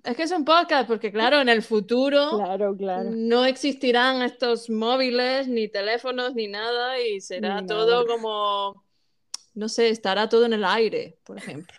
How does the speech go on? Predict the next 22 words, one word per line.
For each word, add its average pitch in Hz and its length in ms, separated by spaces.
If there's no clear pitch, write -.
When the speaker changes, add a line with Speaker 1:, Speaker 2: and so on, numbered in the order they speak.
Speaker 1:
No, 226 200
no 220 140
lo - 80
sé. - 200
Bueno, 294 400
no, 349 400
no 349 200
vamos 330 320
a 262 100
divagar. 247 840
Vamos, 302 480
primeramente, 277 920
la 254 140
pregunta 269 300
de 285 80
rigor 247 320
para 233 220
todos 262 260
nuestros 294 540
invitados 240 920
es 214 140
cafelillo. 254 2250